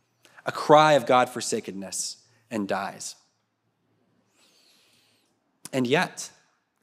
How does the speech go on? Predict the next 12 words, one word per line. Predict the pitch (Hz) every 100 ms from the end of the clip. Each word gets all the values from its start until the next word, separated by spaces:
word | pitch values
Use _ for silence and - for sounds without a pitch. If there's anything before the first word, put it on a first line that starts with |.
| _
the | 127
weakness | 120 143 151 151 135 - -
and | 120
folly | - 131 135 143
of | 131
the | 135
cross | - 113 104 110 - - _ - -
is | 143 135
precisely | - 143 - 165 175 165 - 143 123
where | 110 117 131 156 170 -
and | 131 113
how | - 127 98 98